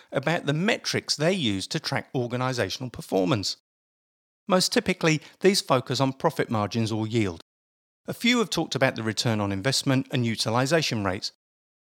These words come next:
None of them talked about customer satisfaction or retention. I can actually understand that. Restroom operators are really busy people, and the industry is very task-led.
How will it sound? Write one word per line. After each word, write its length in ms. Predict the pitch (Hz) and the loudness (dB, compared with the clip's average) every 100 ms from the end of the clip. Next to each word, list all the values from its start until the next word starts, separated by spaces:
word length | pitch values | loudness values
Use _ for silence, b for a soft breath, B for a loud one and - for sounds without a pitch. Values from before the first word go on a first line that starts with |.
| - | -2
None 200 | 262 269 | 4 6
of 140 | 147 | 4
them 200 | 98 104 | 0 -4
talked 280 | - 143 - | -2 -2 0
about 280 | - 160 - | 0 -2 -2
customer 340 | 131 - 170 | -4 0 0
satisfaction 800 | - 165 - - 104 - - 139 | 2 2 0 -2 -2 -4 -2 -2
or 200 | - 107 | 0 0
retention. 640 | 120 - 233 240 - 113 - _ _ _ _ _ _ _ - | 0 2 2 2 0 -4 -6 _ _ _ _ _ _ _ -8
I 80 | 240 | -2
can 180 | 233 | 2
actually 320 | 269 254 269 196 | 4 4 2 2
understand 560 | 175 170 - 180 160 | 2 2 2 2 4
that. 140 | 98 - _ _ _ _ _ _ 220 | 0 -4 _ _ _ _ _ _ 4
Restroom 420 | 214 - 202 175 | 4 6 4 2
operators 440 | - 123 - 117 | 2 0 0 -2
are 140 | - 123 | 0 2
really 280 | 170 185 170 | 4 4 4
busy 280 | 120 131 | 0 0
people, 480 | 143 160 156 101 98 b - | -2 -2 -2 -8 -8 b -2
and 160 | 151 | 2
the 100 | 170 | 4
industry 460 | 196 214 - - 101 | 2 2 2 2 -2
is 120 | 139 135 | -2 0
very 340 | 113 101 139 | 0 2 0
task-led. 760 | - 107 107 - - 113 92 | -2 -4 -4 -4 -2 0 0